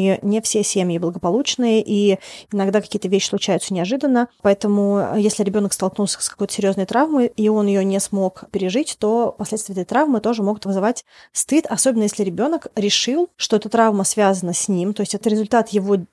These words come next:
действий или его поступков каких-то, или какого-то отношения его.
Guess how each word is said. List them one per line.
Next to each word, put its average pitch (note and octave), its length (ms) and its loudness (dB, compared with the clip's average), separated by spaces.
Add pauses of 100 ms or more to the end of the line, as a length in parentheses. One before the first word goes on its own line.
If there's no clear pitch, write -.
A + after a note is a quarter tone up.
(140)
действий F#3+ 680 0
или G#3 280 2
его F#3+ 220 0
поступков - 520 -8
каких-то, A#3 680 2
или F#3 240 2
какого-то F#3+ 560 -2
отношения F#3+ 640 -2
его. C#4 340 0